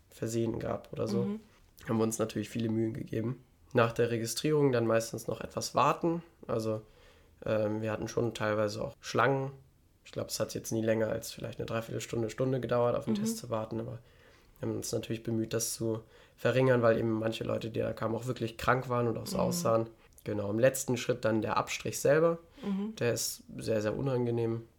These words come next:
Speaker 1: Das haben wir natürlich vorher an uns geübt. Also wir konnten da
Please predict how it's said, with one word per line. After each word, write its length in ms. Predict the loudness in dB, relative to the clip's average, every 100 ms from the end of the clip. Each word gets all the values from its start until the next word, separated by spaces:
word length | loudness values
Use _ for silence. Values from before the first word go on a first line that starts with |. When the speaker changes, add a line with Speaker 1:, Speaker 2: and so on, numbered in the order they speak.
| _ _ _ -12
Speaker 1:
Das 160 | -2
haben 100 | 0
wir 80 | 2
natürlich 320 | 2 0 -4
vorher 220 | -2 -2
an 80 | 0
uns 180 | -4 -4
geübt. 340 | -4 -6 -4
Also 240 | -4 -2 -4
wir 100 | -2
konnten 280 | -2 0 0
da 200 | -2